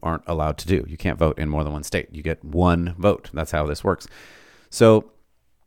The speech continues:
I think we're just gonna have to wait, and, and they have time. The reality is, uh, these states all have different deadlines. Uh, some are, uh, kind of near the end of November. A couple are at the beginning of December, and we're just gonna have to wait and see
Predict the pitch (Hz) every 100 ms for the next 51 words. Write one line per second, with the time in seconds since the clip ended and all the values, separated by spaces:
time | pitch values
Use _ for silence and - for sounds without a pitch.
0 | _ _ - - 107 113 123 107 90 98
1 | 101 82 80 151 120 98 101 - 113 113
2 | 107 117 - 107 170 82 82 85 135 95
3 | 76 78 92 - 90 85 - 76 92 98
4 | 78 - 98 - 101 117 90 87 85 104
5 | 98 - _ - _ - 98 78 73 73
6 | 90 117 - 85 80 80 - 90 87 90
7 | 92 - 55 87 98 87 90 85 82 90
8 | 87 92 85 110 123 120 - - - _
9 | - 71 - 90 92 90 87 87 90 82
10 | 82 90 90 78 71 - 104 107 120 120
11 | - 87 85 87 - 113 - 80 80 98
12 | 80 85 - 123 98 85